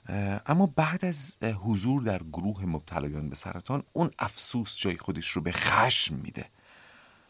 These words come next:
افسوس جای خودش رو به خشم می‌ده. قبول دارید یک آدم خشمگین از یک آدم افسرده، نمی‌دونم، می‌خوام بگم بهتره؟ خشم راحت تر تبدیل به عمل می‌شه.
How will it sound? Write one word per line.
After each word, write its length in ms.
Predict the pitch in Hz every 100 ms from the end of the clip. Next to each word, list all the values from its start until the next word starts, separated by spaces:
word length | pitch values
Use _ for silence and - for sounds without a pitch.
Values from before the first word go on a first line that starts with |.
| _ -
افسوس 640 | - - - 131 120 -
جای 180 | - 101
خودش 280 | 95 92 87
رو 140 | -
به 60 | 82
خشم 600 | - - 90 90 - -
می‌ده. 200 | - - - - - - -
قبول 420 | 147 160 208 208 165
دارید 320 | 170 156 107
یک 180 | 107 -
آدم 300 | 95 95 87
خشمگین 1000 | - - 85 85 - 90 76 101 92 73 -
از 220 | - 90
یک 160 | 98 - -
آدم 280 | 82 80 82 -
افسرده، 920 | - - - - 82 71 92 87 69 - - - - - _ _ - - 131
نمی‌دونم، 500 | 165 165 92 78 - - -
می‌خوام 300 | - 123 156
بگم 280 | 160 151 117
بهتره؟ 840 | 98 - - - 95 90 82 85 82 _ _ _ - - - - -
خشم 600 | - - 170 - 147 113
راحت 340 | 135 110 127 - -
تر 240 | 131 139 -
تبدیل 480 | - 92 - 95 87
به 180 | - - -
عمل 380 | 98 90 82
می‌شه. 480 | 71 71 - 58 52